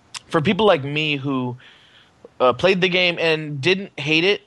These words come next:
and always wanted to know, like, you know, they, they ta-, big talk about two point oh coming out. Um, I'm not gonna get into,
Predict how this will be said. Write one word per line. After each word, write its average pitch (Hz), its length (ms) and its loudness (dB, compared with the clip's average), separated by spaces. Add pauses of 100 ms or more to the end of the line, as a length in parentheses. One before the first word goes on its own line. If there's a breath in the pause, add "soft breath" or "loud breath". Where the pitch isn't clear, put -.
(180)
and 135 800 0
always 151 340 0
wanted 147 280 -4
to - 20 -6
know, 135 240 4
like, 120 300 2
you 123 80 -4
know, 113 300 -4
they, 131 220 2
they 131 200 -2
ta-, 147 280 0
big 165 220 0
talk 175 220 2
about 143 260 -2
two 170 100 -14
point 135 240 -10
oh 139 80 -4
coming 127 300 -8
out. 104 220 -6 (580 soft breath)
Um, 135 400 4
I'm 143 120 0
not 160 160 0
gonna 175 120 -6
get 156 140 -6
into, 147 180 -6